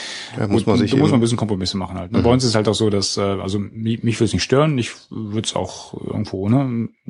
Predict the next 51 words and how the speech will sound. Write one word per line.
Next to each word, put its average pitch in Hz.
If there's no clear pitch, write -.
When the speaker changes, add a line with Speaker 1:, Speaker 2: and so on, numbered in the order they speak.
Speaker 2:
einfach 104
einen 95
Schlafsack -
hinlegen 113
und, 107
und 107
dann 101
da 101
pennen. 110
Mit -
der 104
Familie, 104
Speaker 1:
Machst 98
Speaker 2:
glaube 95
Speaker 1:
du 98
Speaker 2:
ich, 95
werden 104
wir 95
Speaker 1:
nicht, 95
Speaker 2:
sowas 92
Speaker 1:
nee. 92
Speaker 2:
nicht -
machen. -
Speaker 1:
Nee. 87
Speaker 2:
Ja. 90
Dann 95
vielleicht -
für 98
eine 95
Nacht 95
mal 92
mit 92
irgendwo 92
im 90
Auto 98
schlafen 90
oder 82
keine 85
Ahnung. 87
Aber 104
da, 98
ähm, 101
will 104
die 101
Familie, 98
glaube 95
ich, 92
auch 92
ein 95
<laughs> -
gewisses, -